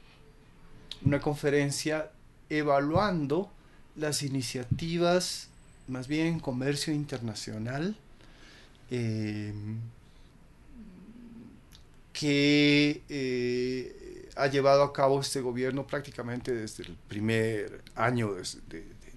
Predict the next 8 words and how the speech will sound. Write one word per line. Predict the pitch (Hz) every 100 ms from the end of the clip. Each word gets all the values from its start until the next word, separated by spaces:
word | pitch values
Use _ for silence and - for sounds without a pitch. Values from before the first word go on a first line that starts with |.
| -
del | 107
gobierno | 110 107 110 110
del | 95
presidente | - 104 98 95 98 90 90 90 90 104
Lasso. | 147 156 - - - - - - - - - - - - - - -
Pero | 233 214 214 214
no | 208 208 208 208 208 226 247
pensando | 262 240 - 233 220 220 220 226 226 214